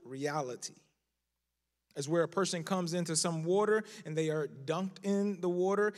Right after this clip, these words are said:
and it symbolizes the forgiveness of sins. It represents a person being cleansed of their wrongdoing. It symbolizes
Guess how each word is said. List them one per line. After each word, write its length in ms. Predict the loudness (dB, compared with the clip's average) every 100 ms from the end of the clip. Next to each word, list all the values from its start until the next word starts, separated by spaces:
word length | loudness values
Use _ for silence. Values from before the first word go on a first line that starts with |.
| -6 -2
and 120 | 0
it 140 | 0
symbolizes 1040 | -2 -2 0 0 2 0 0 0 -2 -2 -2
the 100 | -2
forgiveness 760 | 0 0 0 0 0 0 -2
of 100 | -2
sins. 760 | 0 2 0 -2 -8 -8 -8 -14 _ _ _ _ _ 2
It 120 | 4
represents 680 | 4 4 0 2 2 0 -2
a 80 |
person 480 | -2 4 4 4 -2
being 300 | 0 2 0
cleansed 720 | -2 -4 0 0 0 -4 -4
of 480 | -4 0 2 0 -2
their 300 | 0 2 0
wrongdoing. 1700 | -2 -2 2 2 2 -2 -4 -8 -16 _ _ 0 2 4 0 -8 -20 -20 _ _ _ _ _ _ _ _ -16 -12
It 100 | -6
symbolizes 1300 | -4 -4 -4 -4 -2 -4 -6 -8 -10 -10 -12 -12